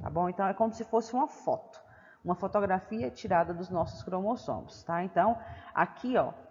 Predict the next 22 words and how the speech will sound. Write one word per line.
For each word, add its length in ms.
nós 220
temos 340
aqui 340
um 120
exemplo 440
de 140
um 120
cariótipo, 1300
tá? 380
De 220
um 240
homem, 520
ó. 120
Por 220
que 120
que 60
eu 80
sei 200
que 120
é 40
o 100
homem? 520